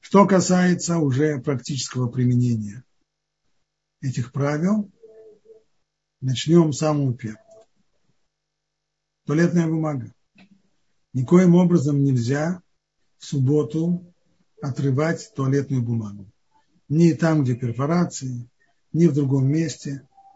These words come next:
Это запрещено. То, чем следует пользоваться в субботу, это специально нарезанная бумага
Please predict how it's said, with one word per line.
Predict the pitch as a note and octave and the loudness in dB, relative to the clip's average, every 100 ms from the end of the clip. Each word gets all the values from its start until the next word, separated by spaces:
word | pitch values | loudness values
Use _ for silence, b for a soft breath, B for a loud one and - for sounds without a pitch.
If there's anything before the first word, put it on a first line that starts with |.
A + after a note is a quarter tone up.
| - | -8
Это | D3+ D#3+ D3+ D#3 | -8 -4 -6 -6
запрещено. | C3+ A2+ C#3 C3+ A#2+ B2 A#2+ - A#2 A2 G2 - - _ _ _ _ _ _ _ _ _ _ _ _ | -6 -4 -4 -4 -2 -2 -4 -8 -10 -8 -10 -14 -20 _ _ _ _ _ _ _ _ _ _ _ _
То, | F3 F3+ | 6 6
чем | - C3+ | 6 0
следует | A#2 D3 C3 A2+ | -2 -2 -2 -4
пользоваться | D3 C#3 A2 G#2+ - | -2 -2 -2 -8 -14
в | A#2 | -12
субботу, | C3 D3 B3 - B3 - _ _ _ - | -4 0 0 -2 -6 -8 _ _ _ -2
это | G3 F3+ F#3+ F#3 - _ _ - _ _ _ | -2 0 -2 -2 -8 _ _ -20 _ _ _
специально | - B2 D3 C3+ | -6 -2 0 0
нарезанная | B2 B2+ C3 A2+ A2 G#2 | 0 0 -2 -2 -6 -6
бумага | G2+ C#3+ G#3+ G3+ G3 | -4 2 2 2 -2